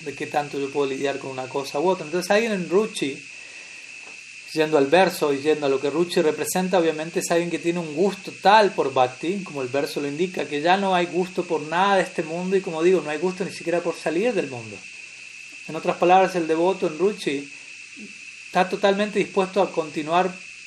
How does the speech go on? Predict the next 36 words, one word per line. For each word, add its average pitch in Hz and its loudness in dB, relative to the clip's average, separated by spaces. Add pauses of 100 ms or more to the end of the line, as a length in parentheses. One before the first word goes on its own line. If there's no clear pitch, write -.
(140)
vagando 180 6
por 170 2
este 165 -2
universo 170 0
vida 165 0
tras 160 0
vida, 165 2 (380)
siem-, 233 0 (180)
porque 190 0
su 208 -2
gusto 214 0
por 180 0
Bhakti 196 2
es - -8
tal 170 4 (520)
que 185 4
eso 202 2
ya 196 6
le 196 6
hace 226 6
residir 143 -2 (160)
en 139 -4
otra 139 -2
parte. 113 -4 (840)
De 156 -2
vuelta, 196 2
salir 185 4
de 202 4
este 185 -2
mundo 185 -2
no 175 -4
se 185 -4
refiere 170 -2
a 165 -6
un 151 -14
traslado 147 2